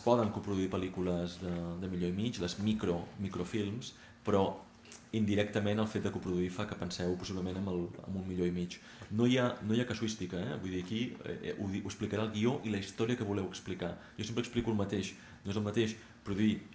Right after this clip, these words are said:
i desenvolupar una pel·lícula, eh, ciència ficció,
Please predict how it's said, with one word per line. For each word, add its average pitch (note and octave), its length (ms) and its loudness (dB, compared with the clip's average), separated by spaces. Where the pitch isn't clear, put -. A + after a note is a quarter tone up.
i G2 100 -4
desenvolupar F2+ 460 0
una G#2+ 160 2
pel·lícula, G#2 380 4
eh, - 160 -10
ciència G#2+ 240 0
ficció, C3+ 300 2